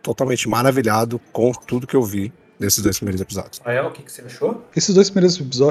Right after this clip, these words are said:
Speaker 3: episódios, né, quando lanç-, falaram da série Senhor dos Anéis, eu fiquei curioso, muito curioso, pra saber como que eles iriam adaptar a Segunda Era, né, a tão difamada Segunda Era, que foi a época da criação dos Anéis de Poder, né? Tá, como es-, que eles iriam adaptar essa,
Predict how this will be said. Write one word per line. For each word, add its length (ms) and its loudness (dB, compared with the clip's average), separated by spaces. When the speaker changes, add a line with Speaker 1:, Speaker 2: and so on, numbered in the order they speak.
Speaker 3:
episódios, 640 2
né, 260 0
quando 240 -2
lanç-, 300 -2
falaram 500 2
da 100 2
série 280 -2
Senhor 120 -4
dos 120 0
Anéis, 260 0
eu 60 -4
fiquei 160 0
curioso, 680 6
muito 320 -2
curioso, 540 4
pra 180 -4
saber 300 -4
como 260 -2
que 100 -4
eles 200 0
iriam 260 0
adaptar 520 0
a 120 0
Segunda 580 6
Era, 300 6
né, 260 0
a 60 -2
tão 580 2
difamada 500 2
Segunda 420 4
Era, 240 6
que 80 -14
foi 100 2
a 40 4
época 280 0
da 160 2
criação 540 0
dos 120 0
Anéis 300 4
de 60 -4
Poder, 420 0
né? 180 -6
Tá, 160 2
como 200 0
es-, 120 -2
que 160 -4
eles 360 2
iriam 360 2
adaptar 500 2
essa, 500 -2